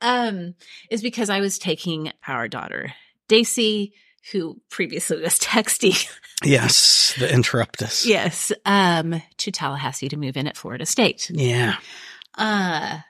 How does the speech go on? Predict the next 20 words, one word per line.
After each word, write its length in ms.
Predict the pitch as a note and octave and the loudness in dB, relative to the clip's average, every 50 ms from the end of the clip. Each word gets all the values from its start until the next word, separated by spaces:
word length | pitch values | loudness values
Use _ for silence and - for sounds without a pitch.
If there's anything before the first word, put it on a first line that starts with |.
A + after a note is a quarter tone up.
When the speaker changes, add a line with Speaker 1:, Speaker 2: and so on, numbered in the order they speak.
| _ _ _ _ _ - - | _ _ _ _ _ -4 0
Speaker 2:
I 80 | C#3 | 2
don't 160 | C3+ C3 A#2+ | 4 6 6
like 200 | A2+ A#2 B2 - - | 6 4 4 2 0
it. 160 | G2+ - _ _ _ _ _ _ | -4 -4 _ _ _ _ _ _
Speaker 1:
I 100 | - G3 | -2 -2
know 140 | G3+ F#3 D3+ | -2 -2 -4
you 140 | B2+ G#2+ F#2 | -6 -10 -12
don't, 420 | - - - - - - - - - - - - - | -14 -14 -16 -18 -18 -18 -18 -18 -16 -18 -20 -8 -4
but 180 | - C3 - - | -4 -4 -2 -2
we're 140 | - E3 | -4 -2
gonna 160 | D#3 F3 D#3+ D3+ | 0 0 0 0
hear 200 | C#3+ - D#3+ D3 | 0 0 0 0
the 80 | C#3 C3+ | 0 -2
story 340 | - - C3+ C3 B2 B2 | -2 -2 -4 -4 -4 -6
of 100 | A#2+ - | -10 -10
it 80 | - - | -12 -6
Speaker 2:
I'm 60 | - | -2
Speaker 1:
again. 200 | - D3 F3 - | 2 4 4 6
Speaker 2:
trying. 480 | C#3 - E3 D#3+ D#3 C#3+ C3+ C3 B2 A2 | 6 6 6 8 8 6 6 6 4 2
Speaker 1:
Okay. 320 | A2 - - - B2 - | 0 -2 -6 -8 -8 -10